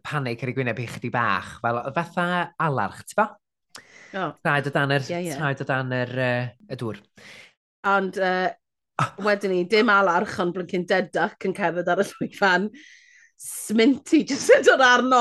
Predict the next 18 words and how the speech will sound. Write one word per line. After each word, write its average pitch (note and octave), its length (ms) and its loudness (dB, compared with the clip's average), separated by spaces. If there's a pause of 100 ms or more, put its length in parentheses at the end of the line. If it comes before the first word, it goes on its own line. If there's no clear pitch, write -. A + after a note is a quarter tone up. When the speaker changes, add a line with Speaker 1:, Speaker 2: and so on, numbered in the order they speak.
Speaker 2:
ac G#3+ 240 2
yn A3 160 4
falling G3 320 2
to - 80 -20
pieces, A#3 480 0
a F#3 80 -4
jyst G#3+ 180 -8
methu G#3 220 -4
wneud G3 240 -2
yn G3 60 -6
byd. A3 320 -2 (500)
Speaker 1:
O, F3+ 140 4 (640)
sôn C#3+ 400 2
am C3+ 240 0
teimlo C3+ 160 -2
bechod C3+ 260 -4
dros C3 300 -4
rhywun. G2+ 320 -6